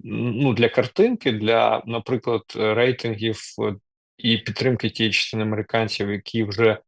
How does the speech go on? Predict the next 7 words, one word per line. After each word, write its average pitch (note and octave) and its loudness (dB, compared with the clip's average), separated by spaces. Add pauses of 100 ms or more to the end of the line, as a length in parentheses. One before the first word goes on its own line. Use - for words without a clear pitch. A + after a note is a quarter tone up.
(160)
втомилися C3+ 2
від, G2+ -6
е, G2+ -2 (120)
мігрантів, A#2 0
там, G2 -6
від F#2+ -6
криміналу, A#2 0